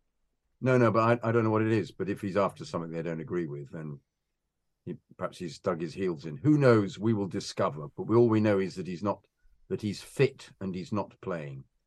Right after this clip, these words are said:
despite what you were saying about him being injured. Um, uh, but anyway, um, uh, I think they'll, they're, I,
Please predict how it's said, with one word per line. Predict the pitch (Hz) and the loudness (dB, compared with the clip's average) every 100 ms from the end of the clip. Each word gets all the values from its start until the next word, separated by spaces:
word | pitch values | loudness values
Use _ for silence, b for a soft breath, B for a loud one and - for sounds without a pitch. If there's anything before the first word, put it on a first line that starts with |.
| _ _ | _ _
despite | 123 - - 127 113 - | -10 -2 4 4 2 -4
what | 95 - | -8 -6
you | 92 | -6
were | 87 | -6
saying | 82 95 85 | -4 -4 -4
about | 80 82 78 | -4 -6 -6
him | |
being | 78 82 80 | -8 -6 -6
injured. | 76 69 67 _ _ _ _ _ _ _ _ _ - | -10 -14 -18 _ _ _ _ _ _ _ _ _ -6
Um, | 95 95 - _ | -4 -4 -8 _
uh, | 107 107 | 2 2
but | 101 123 | 6 6
anyway, | 127 117 117 | 8 6 6
um, | 123 120 113 - _ _ _ | 4 4 2 -2 _ _ _
uh, | 123 123 | 0 0
I | 131 | 0
think | 117 165 147 | 0 0 2
they'll, | 147 131 123 131 | 6 6 6 4
they're, | 127 104 87 | 4 4 0
I, | 127 | 0